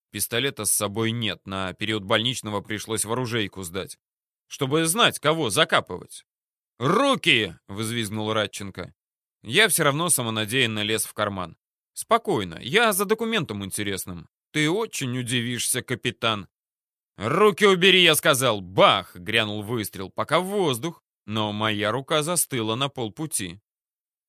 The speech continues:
Вот гад. Не боится палить. Знает, что таким здесь никого не спугнешь, ведь на стройке этой частенько школьники пугачами балуются, карбид взрывают и прочие самодельные пуколки испытывают.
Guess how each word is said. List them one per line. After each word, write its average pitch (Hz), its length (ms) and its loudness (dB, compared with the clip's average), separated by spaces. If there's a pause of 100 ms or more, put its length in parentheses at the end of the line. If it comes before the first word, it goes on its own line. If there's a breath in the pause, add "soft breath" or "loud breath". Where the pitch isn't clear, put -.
(160)
Вот 92 460 -8
гад. 139 380 -2 (460)
Не 107 200 -4
боится 143 540 2
палить. 139 520 -2 (580)
Знает, 175 540 2
что - 240 -2
таким 165 400 0
здесь 139 280 0
никого 156 420 0
не 107 140 -4
спугнешь, 135 580 -4
ведь 104 220 -6
на 147 120 0
стройке 147 500 -2
этой 117 260 -2
частенько 147 580 -2
школьники 139 520 -2
пугачами 131 640 0
балуются, 107 580 -2
карбид 143 460 -2
взрывают 120 580 -2
и 147 60 -2
прочие 139 420 -6
самодельные 117 640 -2
пуколки 110 540 -8
испытывают. 101 680 -6